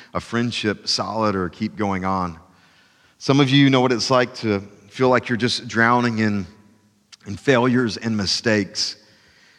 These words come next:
For you, it seems like your life is just one mistake after another, one failure after another, and it just doesn't feel like you're ever going to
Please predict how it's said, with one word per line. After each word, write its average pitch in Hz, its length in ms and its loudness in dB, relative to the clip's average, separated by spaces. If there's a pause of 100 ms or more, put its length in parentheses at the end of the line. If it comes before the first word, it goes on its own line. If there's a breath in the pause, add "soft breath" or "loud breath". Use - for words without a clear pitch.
(140)
For 113 80 -2
you, 127 180 6
it 123 100 4
seems 127 320 -2
like 120 200 0
your 117 80 2
life 113 340 2
is 107 100 -4
just 120 220 -6
one 113 240 -2
mistake 113 420 0
after 110 300 0
another, 104 320 0
one 107 240 0
failure 107 460 0
after 104 340 -2
another, 101 300 0
and 101 100 -2
it 101 80 -8
just 127 220 -6
doesn't 113 220 -6
feel 117 120 -2
like 107 180 -2
you're 104 120 -6
ever 110 260 0
going 104 360 -2
to 95 200 -6